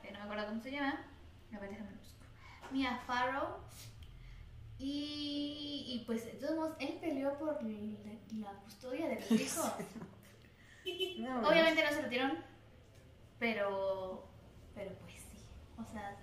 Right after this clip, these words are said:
Speaker 1: es lo que dicen. Y él negó todo, él decía como de, "Claro que no, yo nunca haría eso." Pero había, pues, muchas pruebas, ¿no?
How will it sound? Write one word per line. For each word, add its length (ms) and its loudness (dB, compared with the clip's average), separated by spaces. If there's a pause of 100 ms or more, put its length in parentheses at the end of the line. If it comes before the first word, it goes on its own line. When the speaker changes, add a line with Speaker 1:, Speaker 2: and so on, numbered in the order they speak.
(200)
Speaker 1:
es 160 0
lo 100 -2
que 160 -4
dicen. 220 -8 (160)
Y 80 -2
él 320 0
negó 300 6
todo, 320 -2
él 80 -2
decía 220 -8
como 140 -8
de, 120 -8
"Claro 340 -2
que 60 -6
no, 320 -8
yo 280 0
nunca 400 -2
haría 300 0
eso." 180 -2 (880)
Pero 160 10
había, 280 8
pues, 160 4
muchas 240 0
pruebas, 480 0
¿no? 220 -2